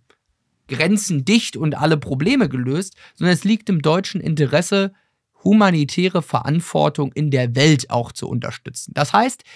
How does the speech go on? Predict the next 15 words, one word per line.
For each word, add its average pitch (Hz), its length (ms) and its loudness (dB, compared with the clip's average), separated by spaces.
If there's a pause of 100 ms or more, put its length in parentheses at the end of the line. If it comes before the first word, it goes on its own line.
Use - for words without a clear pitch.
(140)
wir 240 460 0
investieren 196 1000 -2
Geld 139 500 -2
besser - 720 -2 (300)
in 175 180 4
funktionierende 208 1300 0 (880)
Erstaufnahmeeinrichtungen 139 1120 0
nah 202 300 6
an 135 260 -4
Fluchtrouten 147 1040 -6 (380)
und 165 200 4
nicht, 233 280 2
indem 180 440 0
wir 170 160 0
sagen, 156 480 0